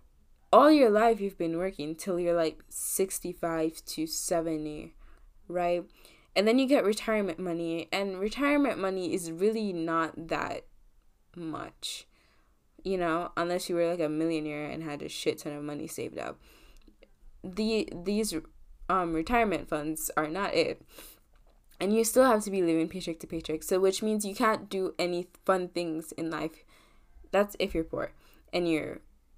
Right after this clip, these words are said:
uh, living on retirement, right? Or if you were middle class, because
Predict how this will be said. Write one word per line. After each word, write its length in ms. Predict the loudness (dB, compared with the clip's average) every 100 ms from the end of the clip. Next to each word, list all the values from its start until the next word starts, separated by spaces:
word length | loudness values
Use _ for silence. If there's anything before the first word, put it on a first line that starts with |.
| -20 _ _ _ -8 0
uh, 120 | 2
living 260 | 4 2 0
on 140 | 0
retirement, 500 | -4 -8 -8 -8 -14 -18 -10
right? 320 | -4 -2 -4 -8 -4
Or 60 | -2
if 200 | -2 -4
you 160 | -4
were 160 | -2 -2
middle 380 | 0 -2 -2 -4
class, 300 | -4 -6 -6
because 380 | -8 -10 -12